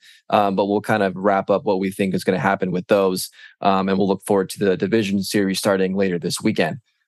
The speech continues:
Uh, so let's start in the American League. Uh, let's start with the number six seed, the Toronto Blue Jays.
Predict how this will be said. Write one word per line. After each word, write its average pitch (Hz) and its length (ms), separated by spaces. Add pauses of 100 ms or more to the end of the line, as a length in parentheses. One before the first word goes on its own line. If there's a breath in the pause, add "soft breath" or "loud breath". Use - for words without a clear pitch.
(120)
Uh, 110 200
so - 120
let's 139 120
start 180 160
in 170 80
the 151 40
American 135 400
League. 110 280 (100)
Uh, 107 180
let's 104 140
start 127 160
with 110 80
the 113 80
number 113 260
six - 360
seed, 123 340 (160 soft breath)
the 113 80
Toronto 120 500
Blue 110 320
Jays. 135 540